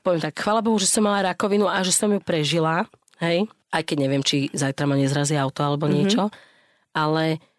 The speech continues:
Speaker 1: Zmenilo to mňa, zmenil-, no, mňa, mňa to možno nezmenilo, možno to len zo mňa vyťahlo tú podstatu,
Speaker 2: Mhm.
Speaker 1: čím som naozaj.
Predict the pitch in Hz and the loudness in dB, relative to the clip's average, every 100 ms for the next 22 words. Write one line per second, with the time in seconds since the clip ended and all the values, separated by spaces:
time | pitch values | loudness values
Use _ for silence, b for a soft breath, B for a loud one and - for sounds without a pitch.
0 | b _ 165 175 185 190 180 175 160 147 | b _ 0 2 2 2 0 0 -2 0
1 | 156 165 175 185 202 160 170 165 165 160 | 2 2 2 0 -2 -2 0 2 2 0
2 | - - 180 175 156 - 190 202 220 208 | -2 -2 0 0 -2 -2 -2 0 0 0
3 | 180 170 185 196 190 185 180 175 180 - | 0 2 2 2 2 2 0 0 -2 0
4 | 180 175 175 175 165 165 185 175 175 - | -2 0 0 0 0 -2 -2 -2 -4 -6
5 | 147 - - 156 185 233 - 165 185 196 | -4 -4 -4 -2 -2 -2 -4 -2 0 0
6 | 170 - 170 165 165 175 208 | 0 0 0 0 0 0 0